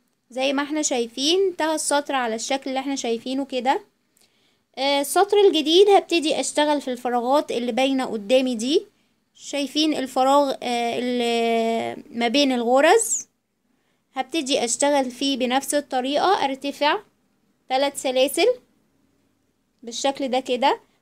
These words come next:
وفي أول فراغ معايا هبتدي أشتغل الغرزة بتاعتي، ألف الإبرة وأدخل أسحب الخيط وأديله براح كده. هكرر أربع مرات كمان،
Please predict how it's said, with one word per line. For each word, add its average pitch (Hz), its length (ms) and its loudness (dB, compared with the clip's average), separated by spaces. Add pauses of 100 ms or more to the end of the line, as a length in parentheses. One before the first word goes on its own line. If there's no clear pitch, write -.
(120)
وفي 339 380 2
أول 370 260 6
فراغ 302 520 4
معايا 277 640 2
هبتدي 277 420 -6
أشتغل 262 440 -2
الغرزة 233 460 -2
بتاعتي، 277 600 0 (100)
ألف 262 280 -8
الإبرة 269 580 -2 (440)
وأدخل 254 640 -4
أسحب 269 420 -4
الخيط 262 560 -6
وأديله 220 640 -6
براح 240 400 2
كده. 269 400 -2 (480)
هكرر 294 640 2 (880)
أربع 269 320 2
مرات 240 400 -2
كمان، 262 440 -2